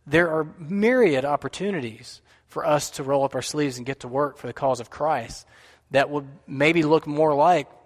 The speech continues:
getting involved with crisis assistance ministry or the pregnancy resource center.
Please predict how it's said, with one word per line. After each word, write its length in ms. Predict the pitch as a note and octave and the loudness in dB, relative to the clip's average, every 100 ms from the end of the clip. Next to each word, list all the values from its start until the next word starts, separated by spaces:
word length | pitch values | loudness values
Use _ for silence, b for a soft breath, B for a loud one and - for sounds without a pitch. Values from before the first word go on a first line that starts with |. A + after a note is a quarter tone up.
| _ _ _ _ - | _ _ _ _ -4
getting 180 | D3 | -4
involved 360 | C#3 C3+ C#3 C#3 | -2 2 2 2
with 120 | C3+ | -2
crisis 420 | - C#3 B2+ C3+ | 0 0 0 -6
assistance 540 | D3+ - C#3 - C3 - | -10 -8 -8 -8 -12 -6
ministry 460 | B2+ A#2 - A#2 | -6 -6 -8 -8
or 80 | A#2 | -8
the 80 | B2 | -8
pregnancy 440 | - D#3 D3+ C#3 | -2 -2 -2 -8
resource 500 | C3 C#3 C3+ C#3 A#2 | -6 -6 -6 -6 -6
center. 360 | - B2 G#2+ G#2+ | -6 -8 -8 -16